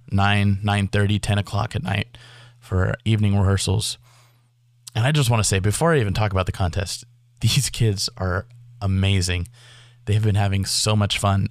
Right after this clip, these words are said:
I've been having so much fun and learning so much from them.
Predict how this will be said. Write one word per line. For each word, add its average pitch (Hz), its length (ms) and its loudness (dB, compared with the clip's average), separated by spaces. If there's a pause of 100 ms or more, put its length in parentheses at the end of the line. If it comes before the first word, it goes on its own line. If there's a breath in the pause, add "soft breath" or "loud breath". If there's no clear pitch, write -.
I've 107 240 -2
been 104 120 0
having 101 260 -2
so 101 140 -2
much 98 200 -2
fun 95 240 0
and 95 120 0
learning 104 420 2
so 101 160 -2
much 98 200 0
from 98 180 0
them. 98 280 2